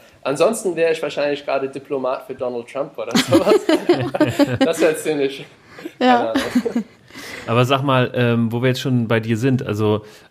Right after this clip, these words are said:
Speaker 3: ähm, du hast ja dann wahrscheinlich irgendwann, also du bist aus Berlin wiedergekommen und hattest dann deinen Mentor und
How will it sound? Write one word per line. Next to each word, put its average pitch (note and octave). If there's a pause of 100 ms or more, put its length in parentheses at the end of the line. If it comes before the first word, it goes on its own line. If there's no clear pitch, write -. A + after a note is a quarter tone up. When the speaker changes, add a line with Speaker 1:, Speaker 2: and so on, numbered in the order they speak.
(100)
Speaker 3:
ähm, G2+ (100)
du G#2+
hast B2+
ja B2
dann A#2 (100)
wahrscheinlich A#2 (200)
irgendwann, B2+ (720)
also G#2
du G2+
bist B2
aus B2
Berlin A#2
wiedergekommen D3+ (220)
und G#2+
hattest A2
dann G#2
deinen G2+
Mentor C#3+
und A#2+